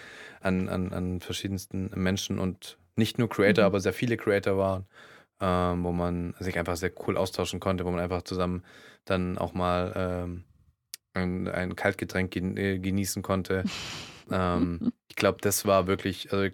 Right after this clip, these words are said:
Speaker 1: der Freitagabend war wirklich richtig, richtig cool.
Speaker 2: Mhm.
Speaker 1: So, interessante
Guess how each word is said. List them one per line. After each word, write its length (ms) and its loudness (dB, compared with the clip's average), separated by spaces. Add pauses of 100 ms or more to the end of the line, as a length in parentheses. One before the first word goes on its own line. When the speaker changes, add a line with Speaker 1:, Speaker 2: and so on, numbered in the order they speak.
Speaker 1:
der 120 0
Freitagabend 500 4
war 140 4
wirklich 400 -4 (160)
richtig, 340 -2
richtig 380 -8
cool. 120 -2 (960)
Speaker 2:
Mhm. 280 4 (840)
Speaker 1:
So, 180 0 (320)
interessante 420 4